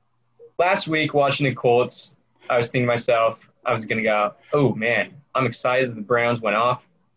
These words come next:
today." No, they had some good fumble luck. Hopefully we get the Colts out of pick. So I missed the pick. Yeah, I was a little bummed. I was like, "Eh, that's fine." You know, I, I just won't bet it. Um,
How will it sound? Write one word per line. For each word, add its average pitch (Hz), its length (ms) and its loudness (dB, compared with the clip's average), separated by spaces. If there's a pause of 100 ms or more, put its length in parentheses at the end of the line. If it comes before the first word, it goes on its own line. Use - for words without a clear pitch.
(140)
today." 123 380 4 (340)
No, 117 220 0
they 110 100 0
had 104 160 2
some 101 300 -14
good 127 180 -2
fumble 120 320 0
luck. 120 340 4 (600)
Hopefully 131 380 2
we 123 60 -2
get 113 240 -4
the 98 60 -10
Colts 120 320 0
out 113 80 2
of 101 140 -6
pick. 92 240 0 (460)
So 139 160 -2
I 143 60 2
missed 175 300 0
the 190 100 0
pick. - 440 -2 (720)
Yeah, 113 100 0
I 117 40 2
was 117 120 -2
a 135 60 2
little 123 160 2
bummed. 113 240 2
I - 20 0
was 107 120 -4
like, 107 200 0
"Eh, 170 320 -2
that's 165 160 0
fine." 107 320 -2 (560)
You 123 60 -4
know, 113 60 0
I, 120 340 0
I 123 100 0
just - 180 -8
won't 110 180 -2
bet 101 180 2
it. 101 160 -2 (680)
Um, 135 480 0